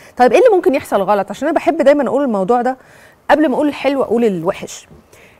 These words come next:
اللي ممكن يحصل غلط عشان انت تكوني عارفه، عشان انت تقدري تحكمي عن نجاح عمليتك، تقدري تقولي: "اه، هي العمليه دي معموله صح ولا معموله غلط". اللي ممكن يحصل غلط ان، آه، الجرح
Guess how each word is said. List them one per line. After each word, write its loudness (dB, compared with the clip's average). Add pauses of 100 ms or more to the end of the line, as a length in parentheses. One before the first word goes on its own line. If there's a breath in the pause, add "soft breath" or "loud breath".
(160 soft breath)
اللي 2
ممكن 2
يحصل -2
غلط 0
عشان -6
انت -4
تكوني -2
عارفه، -6
عشان -6
انت -10
تقدري 0
تحكمي -4
عن -6
نجاح -4
عمليتك، -4
تقدري -4
تقولي: -6
"اه، 4
هي -2
العمليه -2
دي -4
معموله -2
صح -6
ولا 0
معموله -8
غلط". -8 (520 loud breath)
اللي 2
ممكن 2
يحصل -2
غلط 2 (140)
ان، 0 (160)
آه، -2
الجرح 0